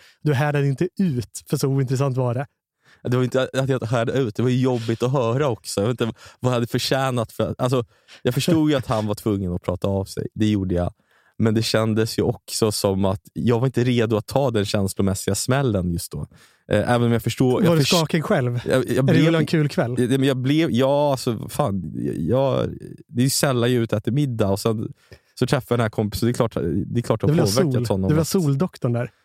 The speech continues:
Speaker 2: <laughs> Men jag vill ha, jag vet inte, jag vill ha en show,
Speaker 1: <laughs>
Speaker 2: eh, när jag äntligen tar mig ut på en middag. Men, eh, men ja, det kanske var kallt då, men jag visade ju inte det här för den personen dock, utan det, det var ju till dig jag beklagade mig lite sen.
Speaker 1: Ja,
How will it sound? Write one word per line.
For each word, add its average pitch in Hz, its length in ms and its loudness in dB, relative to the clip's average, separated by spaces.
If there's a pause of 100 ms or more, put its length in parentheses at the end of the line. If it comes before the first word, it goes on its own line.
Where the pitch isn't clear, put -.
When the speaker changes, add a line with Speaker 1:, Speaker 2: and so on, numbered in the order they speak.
(280)
Speaker 2:
<laughs> - 280 -2
Men 151 240 2
jag 147 80 2
vill 139 160 -2
ha, 127 140 0 (440)
jag 127 220 0
vet 139 260 2
inte, 120 220 0
jag 110 100 4
vill 127 100 2
ha 127 60 2
en 123 80 0
show, 135 400 -2 (240)
Speaker 1:
<laughs> 98 220 -2
Speaker 2:
eh, 196 60 4 (400)
när - 80 4
jag 123 200 2
äntligen 117 300 0
tar 120 140 0
mig 120 120 2
ut 151 200 -2
på - 80 0
en 113 100 2
middag. 110 360 -2
Men, 117 440 2
eh, 110 400 2
men 131 200 2
ja, 160 320 0
det 139 300 2
kanske 170 220 0
var 143 600 0
kallt 175 280 -2
då, 101 100 0
men 107 100 4
jag 127 300 2
visade 139 340 2
ju 143 40 2
inte 131 160 -2
det 139 60 2
här 131 120 0
för - 180 0
den 104 240 2
personen 113 540 0
dock, 85 240 -6
utan 95 220 0
det, 110 200 0
det 110 100 0
var 113 80 4
ju 107 120 2
till 117 140 -6
dig 120 200 2
jag 95 100 0
beklagade 101 400 0
mig 90 100 -2
lite 104 180 -6
sen. - 160 -2
Speaker 1:
Ja, 151 200 2